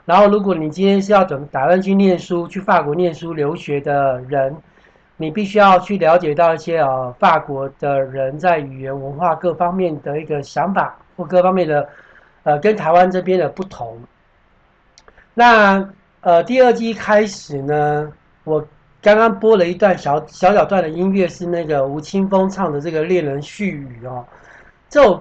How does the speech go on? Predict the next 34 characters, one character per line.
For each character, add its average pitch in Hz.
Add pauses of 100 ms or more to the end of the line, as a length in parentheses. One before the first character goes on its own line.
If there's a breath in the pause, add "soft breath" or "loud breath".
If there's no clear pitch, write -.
歌 220
呢， 180
他 208
一 247 (100)
开 226
始 180
邀 175
请 170
到 175
林 151
嘉 165
欣 165
来 143
帮 156
忙 139
念 170
了 135
一 131
段 143 (120)
法 160
文， 120 (1300 loud breath)
然 214
后 254
法 277
文 208
里 165
面 208
呢， 151 (360)
一， 233 (140)
一 220
开 214
始 196
就 160
是， 156